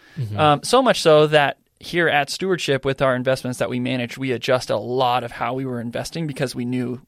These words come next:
Speaker 2: inflation was coming. Again, to what level, we didn't know,
Speaker 1: Right.
Speaker 2: um, because it went <laughs> way up. Like, we, we look better than maybe we probably could or should,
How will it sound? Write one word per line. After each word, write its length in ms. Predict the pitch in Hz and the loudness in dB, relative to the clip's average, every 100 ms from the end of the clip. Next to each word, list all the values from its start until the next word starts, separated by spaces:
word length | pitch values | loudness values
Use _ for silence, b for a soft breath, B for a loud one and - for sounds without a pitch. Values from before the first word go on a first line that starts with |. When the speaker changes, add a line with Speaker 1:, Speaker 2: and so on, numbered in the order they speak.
| - | -12
Speaker 2:
inflation 440 | 135 139 127 120 | -4 -4 -4 -6
was 160 | 113 - | -8 -6
coming. 360 | 147 113 107 - _ _ _ | -6 -6 -8 -18 _ _ _
Again, 240 | - - - | 0 0 2
to 80 | 147 | 2
what 160 | 147 | 2
level, 260 | 147 143 147 | 4 2 0
we 80 | 131 | 0
didn't 260 | 127 120 | -4 -2
know, 340 | 127 131 151 180 _ | 0 2 2 0 _
Speaker 1:
Right. 240 | 117 113 - | -14 -8 2
Speaker 2:
um, 420 | 147 135 127 123 - | 4 4 0 -6 -10
because 540 | 135 - 123 127 139 - | -14 -4 -2 -2 -6 -4
it 220 | 139 127 _ _ _ _ - | -2 -4 _ _ _ _ -4
went 220 | 143 - | -4 0
<laughs> 200 | 135 - | -2 2
way 120 | 156 | 4
up. 220 | 151 156 | 4 4
Like, 160 | 143 135 | 0 0
we, 160 | 135 131 | -4 -4
we 160 | 135 | -4
look 220 | 131 127 | -4 -4
better 220 | - 131 139 | -2 0 0
than 140 | 135 | 0
maybe 220 | 143 147 | 0 0
we 180 | 143 131 | 0 2
probably 300 | 135 127 135 | 0 0 -2
could 240 | 151 135 | -2 -2
or 80 | 147 | -2
should, 340 | - 143 175 | -2 0 0